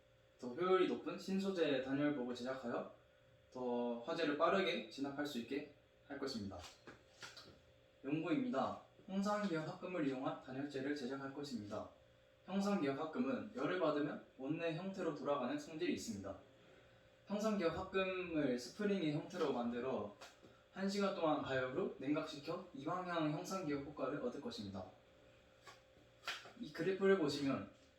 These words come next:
사십 도의 저온에서는 사십 초의 반응성을, 반응성을 가집니다.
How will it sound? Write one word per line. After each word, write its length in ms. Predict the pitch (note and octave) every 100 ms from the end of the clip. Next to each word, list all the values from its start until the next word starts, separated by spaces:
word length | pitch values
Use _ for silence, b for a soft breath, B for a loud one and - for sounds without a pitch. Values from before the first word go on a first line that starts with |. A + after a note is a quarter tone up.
| -
사십 360 | - D#3 -
도의 480 | G#3 F3+ F3 E3 C#3+
저온에서는 760 | D3+ F3+ E3+ D3 C#3+ C#3+ G3 - - -
사십 340 | D3+ D3+ G3+
초의 720 | - D#3+ D#3 D3 D3 D#3+ -
반응성을, 720 | D3+ E3 F3 D#3+ D3+ E3+ - - - - -
반응성을 1080 | C#3+ F3 F3+ F3 F3+ F3+ - D#3 D#3 D#3+ -
가집니다. 540 | B2 B2+ A#2 G2 -